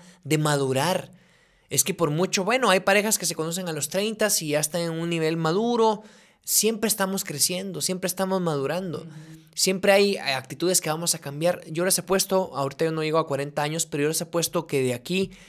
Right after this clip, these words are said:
Speaker 1: a veinte años más yo no voy a ser el mismo.
Speaker 2: <laughs> Ah, no.
Speaker 1: Yo, yo
Speaker 2: Sí.
Speaker 1: o, o evolucioné o empeoré, cualquiera de las dos, pero yo no voy a ser el mismo. Siempre estamos cambiando y necesitamos descubrir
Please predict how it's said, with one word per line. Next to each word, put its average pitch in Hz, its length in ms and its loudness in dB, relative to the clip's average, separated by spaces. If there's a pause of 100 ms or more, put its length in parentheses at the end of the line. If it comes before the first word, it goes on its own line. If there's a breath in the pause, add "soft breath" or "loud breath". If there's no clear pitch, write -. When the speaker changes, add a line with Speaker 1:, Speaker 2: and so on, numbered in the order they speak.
(220 loud breath)
Speaker 1:
a 143 100 0
veinte 165 280 2
años 175 260 0
más 165 420 0 (380)
yo 160 180 0
no 190 100 2
voy 196 100 2
a 190 60 4
ser 208 220 2
el 185 100 0
mismo. 190 380 -2
Speaker 2:
<laughs> 190 60 -4
Ah, 202 120 -4
no. 175 300 -6 (320 loud breath)
Speaker 1:
Yo, 180 160 0
yo 196 300 6
Speaker 2:
Sí. 196 80 -2
Speaker 1:
o, 156 160 -2
o 127 640 4 (160 loud breath)
evolucioné 165 720 4
o 247 100 8
empeoré, 175 420 4
cualquiera 226 360 2
de 226 40 4
las 165 100 4
dos, 208 180 0
pero 185 180 -2
yo 180 120 0
no 220 120 0
voy 220 120 0
a 208 60 0
ser 202 200 2
el 170 100 -2
mismo. 175 420 -2
Siempre 190 380 0
estamos 170 460 0
cambiando 151 460 0
y 135 60 -2
necesitamos 135 800 -2
descubrir 170 640 -2